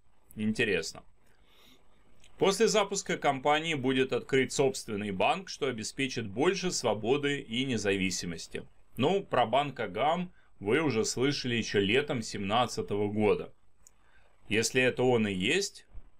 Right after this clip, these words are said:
то будет очень интересно. Наши клиенты получат банковские карты, благодаря чему вводить и выводить средства можно будет намного быстрее.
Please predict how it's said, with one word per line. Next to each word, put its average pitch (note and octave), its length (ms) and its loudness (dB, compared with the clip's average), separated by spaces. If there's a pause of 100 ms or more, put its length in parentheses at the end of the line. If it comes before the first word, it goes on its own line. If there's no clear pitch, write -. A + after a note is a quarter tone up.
(180)
то C#3+ 500 4 (400)
будет C#3+ 400 0
очень A2+ 400 -2
интересно. G2 640 -4 (600)
Наши E3 320 2
клиенты D3 520 0
получат C3+ 520 -2
банковские B2 640 -2
карты, B2+ 480 0 (220)
благодаря A2+ 560 0
чему A2+ 300 -4
вводить A2+ 440 0
и G#2+ 60 -4
выводить G#2 480 -2
средства C3 480 0
можно C3 380 0
будет B2 380 -2
намного G#2+ 520 2
быстрее. F#2 760 -4